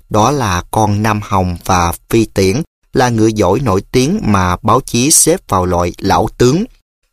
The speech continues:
Không có bài báo nào bàn về Đạm Tiên. Đạm Tiên mặc nhiên được coi là con ngựa không có hạng,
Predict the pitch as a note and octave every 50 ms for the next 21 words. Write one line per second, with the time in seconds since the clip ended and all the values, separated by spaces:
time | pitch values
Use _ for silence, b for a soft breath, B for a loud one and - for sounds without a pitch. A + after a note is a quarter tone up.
0 | _ - - F#3+ F#3 F#3 - G#3 F3 C3+ A#2 A2+ - - A#2+ B2+ D#3 G3 G#3 E3
1 | C3 A2 G2+ F#2 F#2 G2+ G#2 G2 F#2+ F#2 F2+ - F#2+ F#2 F#2 F2 F#2+ - - C3+
2 | C#3 C3+ C3 - _ _ _ G2+ G2 F#2 G2+ - - A#2 A2 A2 G#2 G2 F#2+ F#2
3 | - - - A2+ A2+ A2 G#2+ G#2 G2 F#2 - - A2+ A#2+ A2+ G2 F2+ - - A#2+
4 | G#2+ F#2+ F2+ F2 F2 - - - C3+ A#2+ A2+ - D3 D#3+ - - A2+ F#2+ F2+ F#2
5 | G2+